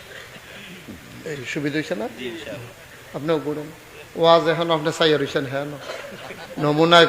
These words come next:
Speaker 1: কয়বার নির্বাচন করবো। ভোটের ফাইল চাইয়া রইছে, তারা নি ভোট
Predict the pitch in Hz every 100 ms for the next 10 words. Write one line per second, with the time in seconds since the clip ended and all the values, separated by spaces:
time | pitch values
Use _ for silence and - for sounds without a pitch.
0 | - 156 151 160 151 147 139 156 - 175
1 | 180 185 156 120 120 - 214 - 196 175
2 | - - - - - - - 147 143 165
3 | 165 165 - 160 147 135 - 147 156 135
4 | 131 139 135 147